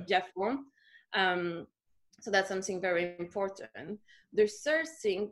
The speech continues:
for me, uh, would be to have a safe space for them to share feedback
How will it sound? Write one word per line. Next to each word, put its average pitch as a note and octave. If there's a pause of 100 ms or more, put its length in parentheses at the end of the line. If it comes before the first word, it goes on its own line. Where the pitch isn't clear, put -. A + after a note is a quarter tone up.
for G3
me, F#3
uh, F3+
would F#3+
be G3+ (140)
to G3
have F#3 (140)
a F#3
safe A3+
space -
for G#3
them G#3+
to A3
share A#3
feedback A#3+